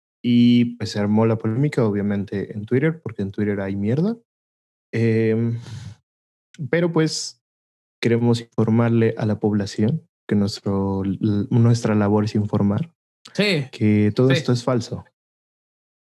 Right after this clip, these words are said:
Speaker 2: Sí, no somos amigos en realidad, o sea, me caga este vato,
Speaker 1: Sí,
Speaker 2: lo
Speaker 1: no.
Speaker 2: hago nada más.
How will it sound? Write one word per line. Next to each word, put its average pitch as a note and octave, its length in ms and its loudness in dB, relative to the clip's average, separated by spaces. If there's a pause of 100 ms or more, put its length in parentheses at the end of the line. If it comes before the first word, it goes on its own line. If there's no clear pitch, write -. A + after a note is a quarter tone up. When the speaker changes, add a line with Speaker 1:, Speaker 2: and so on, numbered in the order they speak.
(320)
Speaker 2:
Sí, D3 440 -2
no C#3 100 0
somos D3 320 0
amigos B2 400 0
en A2+ 100 -4
realidad, G#2 640 -2
o G#2+ 60 -6
sea, G#2 220 -12
me G2 280 -6
caga G#2 260 -4
este A#2+ 200 -8
vato, G2+ 240 -6
Speaker 1:
Sí, B2 60 -6
Speaker 2:
lo B2 80 0
Speaker 1:
no. A#2+ 140 2
Speaker 2:
hago A2 140 0
nada A2 140 0
más. - 140 -10